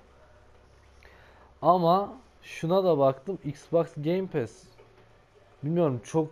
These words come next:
her gün böyle deli dolu oyun oynamıyorsanız bence fiyatına değmeyecek bir pahalılığı var.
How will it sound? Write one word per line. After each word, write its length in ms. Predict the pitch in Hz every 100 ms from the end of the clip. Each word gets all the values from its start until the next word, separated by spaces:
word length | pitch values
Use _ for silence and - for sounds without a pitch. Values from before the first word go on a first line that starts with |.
| -
her 300 | - - 151
gün 320 | 175 165 160
böyle 340 | 156 156 156 131
deli 300 | 131 151 160
dolu 260 | 160 143
oyun 180 | 147 151
oynamıyorsanız 840 | 151 147 156 170 135 - 123 139 - - _ _ _ - -
bence 260 | 113 143 147
fiyatına 720 | - - 131 139 147 151 143
değmeyecek 720 | 135 143 139 131 117 127 -
bir 80 | 139
pahalılığı 680 | 131 117 110 113 117 127 123
var. 200 | 101 113